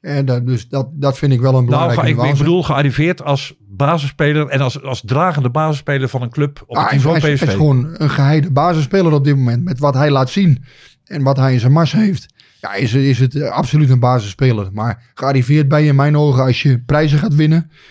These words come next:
Speaker 1: Maar hij heeft dus die, die, die vleugels die hij nu heeft. En die moet je benutten. Die moet je meenemen nu naar het W K.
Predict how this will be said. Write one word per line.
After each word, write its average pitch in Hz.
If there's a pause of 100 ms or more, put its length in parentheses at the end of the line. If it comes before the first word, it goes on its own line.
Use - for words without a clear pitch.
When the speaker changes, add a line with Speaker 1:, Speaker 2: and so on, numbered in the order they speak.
(260)
Speaker 1:
Maar 127
hij 165
heeft 143
dus 135
die, 151
die, 156
die 160
vleugels 175
die 165
hij 135
nu 156
heeft. 170 (280)
En -
die 170
moet 180
je 180
benutten. 160
Die 185
moet 196
je 180
meenemen 175
nu 151
naar 143
het 123
W 139
K. 175